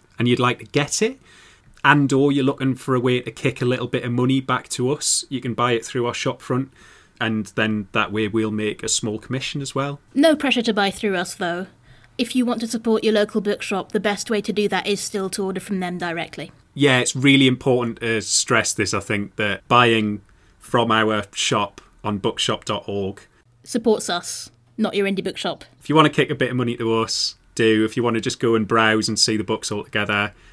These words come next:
Speaker 1: that's lovely too.
Speaker 2: Yeah.
Speaker 1: Um, but yeah, it's, it's there if you want to have a look anyways.
Speaker 2: Yeah, and it is nice to look at.
Speaker 1: Yeah.
Speaker 2: So, what's the theme for today's show, Matt?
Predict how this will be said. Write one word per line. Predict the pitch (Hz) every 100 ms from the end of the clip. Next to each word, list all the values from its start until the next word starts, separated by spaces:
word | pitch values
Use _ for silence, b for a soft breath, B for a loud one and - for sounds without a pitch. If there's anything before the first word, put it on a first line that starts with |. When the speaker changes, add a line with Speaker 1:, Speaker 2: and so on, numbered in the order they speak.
| b b
Speaker 1:
that's | 110 110 -
lovely | 101 98
too. | 92 104 98 98
Speaker 2:
Yeah. | 92 85 98 95
Speaker 1:
Um, | 92 95 - _ _ -
but | 92
yeah, | 95 - _ _ -
it's, | 120 - -
it's | 147
there | - 139 131
if | 117 -
you |
want | 110 104
to |
have | 101
a | 95
look | 90 90 -
anyways. | 92 90 92 92 -
Speaker 2:
Yeah, | 190 - -
and | 214
it | 220
is | 214 202
nice | 175 -
to | 180
look | 147 -
at. | 143 - _ _ _ - -
Speaker 1:
Yeah. | - - - - _ _ _ _ _ _ _ _ _ -
Speaker 2:
So, | - 359 339 233 160 -
what's | 220 269 - -
the | 277
theme | - 285 254
for | 254
today's | 254 254 254
show, | - 277 277
Matt? | 220 262